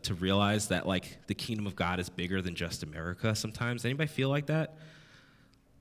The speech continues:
A-, and when we get to experience when Jesus returns to make all things new, like,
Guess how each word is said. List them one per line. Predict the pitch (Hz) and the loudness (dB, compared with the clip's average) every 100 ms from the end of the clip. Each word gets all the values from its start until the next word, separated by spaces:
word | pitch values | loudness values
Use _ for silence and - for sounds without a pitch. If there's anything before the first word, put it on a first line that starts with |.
| - - _ - - - - _ _ - - | -20 -20 _ -20 -20 -20 -20 _ _ -20 0
A-, | 127 | 4
and | 104 117 | 4 4
when | 120 | 4
we | 123 | 2
get | 120 123 | 2 2
to | 127 | 2
experience | - - 120 120 | 2 2 2 2
when | 110 | 0
Jesus | 110 123 110 104 | 0 2 0 -2
returns | - 113 110 107 - | -2 -2 -2 -2 -2
to | |
make | 104 98 | -2 0
all | 98 101 | 0 -2
things | - 98 92 95 | -2 -4 -4 -2
new, | 101 98 90 | 2 2 2
like, | 87 90 | 0 -4